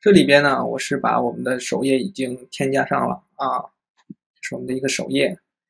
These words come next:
我首先，啊，这个按钮我们就随便先放一个按钮，啊，放一个按钮，点击这个按钮会把左边的，啊，这个用户中心的页面来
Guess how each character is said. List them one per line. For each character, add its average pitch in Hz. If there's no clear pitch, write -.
我 131
首 127
先， 143
啊， 127
这 139
个 139
按 139
钮 127
我 123
们 123
就 131
随 131
便 131
先 -
放 131
一 160
个 143
按 147
钮， 143
啊， 123
放 143
一 135
个 139
按 139
钮， 104
点 131
击 143
这 156
个 156
按 151
钮 98
会 135
把 -
左 120
边 135
的， 135
啊， 131
这 135
个 123
用 151
户 139
中 156
心 156
的 139
页 135
面 127
来 131